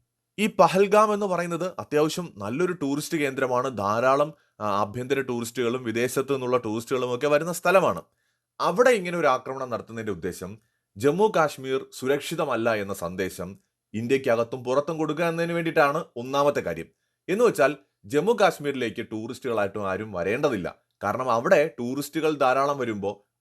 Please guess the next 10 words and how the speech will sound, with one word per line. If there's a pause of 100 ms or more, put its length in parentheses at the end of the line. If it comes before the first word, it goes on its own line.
അവിടെയുള്ള
മനുഷ്യർക്ക്
തൊഴിൽ
കിട്ടുകയാണ്. (360)
ടൂറിസ്റ്റ്
ഗൈഡായിട്ടും, (220)
ആ,
പല
പല
കച്ചവടക്കാരായിട്ടും,